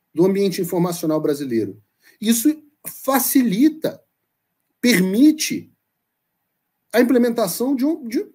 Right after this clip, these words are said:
censura direta, visível. E como é que você vai combater isso se você não entender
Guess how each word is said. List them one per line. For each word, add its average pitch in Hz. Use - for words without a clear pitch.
censura 294
direta, 269
visível. 262
E 165
como 370
é 320
que -
você 381
vai 226
combater 202
isso 185
se 190
você 175
não 202
entender 156